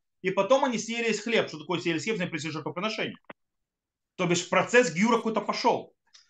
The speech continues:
Это раз. Во-, по-, таким образом, очень тяжело сказать, что они прошли гиур. То есть там есть и обрезание,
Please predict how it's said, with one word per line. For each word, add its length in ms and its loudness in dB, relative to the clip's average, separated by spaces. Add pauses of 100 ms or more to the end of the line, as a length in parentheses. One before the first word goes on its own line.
(100)
Это 200 0
раз. 200 0
Во-, 240 0
по-, 140 -8
таким 360 0
образом, 680 6
очень 440 2
тяжело 400 2
сказать, 480 2
что 120 -6
они 160 -2
прошли 320 -6
гиур. 320 -4
То 80 -6
есть 140 -6
там 280 2
есть 200 -2
и 60 2
обрезание, 920 4